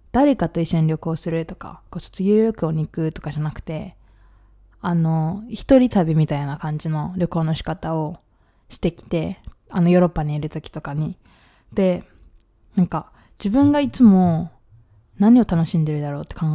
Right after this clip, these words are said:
えると、もちろん、その行った場所の景色とか、あと、食べ物、美味しいし、あの、ね、まあ、基本的に何食べても、<laughs> あの、幸せになれるタイプなんで、本当になんだろうな、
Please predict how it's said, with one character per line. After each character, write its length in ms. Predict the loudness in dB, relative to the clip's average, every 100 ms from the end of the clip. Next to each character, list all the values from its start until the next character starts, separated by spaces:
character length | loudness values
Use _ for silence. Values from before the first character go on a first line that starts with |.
| -4
え 40 | -8
る 80 |
と、 300 | -10 -10 -10 -16 _ _ -2
も 100 | -2
ち 120 | 2
ろ 140 | 4
ん、 340 | 6 4 2 -2
そ 160 | -4 0
の 80 | 0
行 120 | 0
っ 40 |
た 160 | -2 -2
場 120 | 0
所 140 | 0 2
の 80 |
景 120 | 2 -2
色 220 | -6 -12
と 80 | -12
か、 420 | -14 -14 -14 -16 -20 _ _ _ _ _ _
あ 120 | -8
と、 400 | -4 -2 -2 -4 -14 _ -4
食 80 | 0
べ 100 | 2
物、 340 | 0 -6 -8 -12 _ _ _ _ _ _ _
美 80 | -2
味 80 | -2
し 260 | -2 -6 -8
い 40 |
し、 400 | -6 -6 -6 -8 -12 _
あ 100 | -4
の、 120 | 0
ね、 260 | 2 2 0
ま 220 | -2 -2
あ、 40 |
基 120 | 4 6
本 80 |
的 120 | 6 6
に 60 |
何 220 | 6 6
食 260 | 6 8 8
べ 20 |
て 120 | 10
も、 260 | 10 10 8 4 -4
<laughs> 200 | -8 -8
あ 180 | -4 -2 0
の、 180 | -2 -2
幸 300 | 0 4 4
せ 140 | 6
に 40 | 6
な 120 | 6
れ 80 | 6
る 80 | 2
タ 120 | 0
イ 60 |
プ 100 | 0
な 120 | -2 -2
ん 80 |
で、 240 | -4 -8 -12 -16 -20 -20 _ _
本 160 | _ 0
当 80 | 2
に 160 | 4
な 120 | 4 4
ん 60 |
だ 80 | 2
ろ 120 | 0
う 20 |
な、 180 | -4 -8